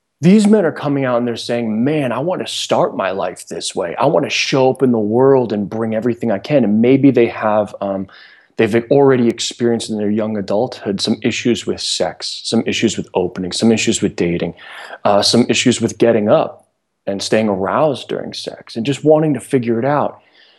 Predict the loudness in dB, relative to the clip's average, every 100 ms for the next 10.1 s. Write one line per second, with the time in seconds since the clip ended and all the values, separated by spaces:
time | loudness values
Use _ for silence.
0 | _ _ 2 2 2 -6 -4 0 2 0
1 | -2 -2 -2 -2 -2 -2 -6 -2 -2 -2
2 | -4 -4 -4 -2 -2 -2 -2 -2 -4 -2
3 | -2 0 0 -2 0 0 0 0 0 0
4 | -2 -6 -10 -10 -4 -2 0 0 0 0
5 | 0 0 -2 -2 0 0 0 -2 0 -2
6 | -2 0 2 0 -4 -6 -12 -8 0 2
7 | 2 0 -2 -2 -2 0 2 2 0 -6
8 | -6 -4 -4 -4 -2 -2 0 -2 -2 0
9 | 0 0 0 0 2 6 6 4 0 -4
10 | -6